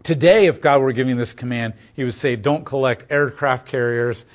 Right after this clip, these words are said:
and Apache helicopters and fighter jets and tanks and all that kind of stuff." Because God didn't want them to trust in their military technology,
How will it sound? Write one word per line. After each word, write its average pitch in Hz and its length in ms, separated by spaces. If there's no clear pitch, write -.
and 110 500
Apache 127 440
helicopters 123 1000
and 98 340
fighter 139 280
jets 123 440
and 98 120
tanks 131 480
and 120 100
all 123 120
that 107 100
kind 104 140
of 90 60
stuff." 82 320
Because 165 600
God 156 280
didn't 175 260
want 185 240
them 160 120
to 151 80
trust 165 460
in 147 80
their 139 100
military 139 480
technology, 135 680